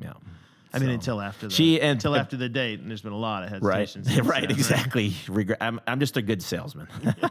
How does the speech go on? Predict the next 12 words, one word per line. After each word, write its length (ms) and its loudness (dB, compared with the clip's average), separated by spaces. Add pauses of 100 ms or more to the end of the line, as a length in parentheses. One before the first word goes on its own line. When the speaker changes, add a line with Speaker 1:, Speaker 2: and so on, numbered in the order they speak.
(680)
Speaker 1:
But, 280 0
um, 280 4
part 220 0
of 120 2
her 500 4
journey 320 0
to 220 -2
Christ 460 0
was 460 0 (360)
through 240 6
this 460 0
of 360 0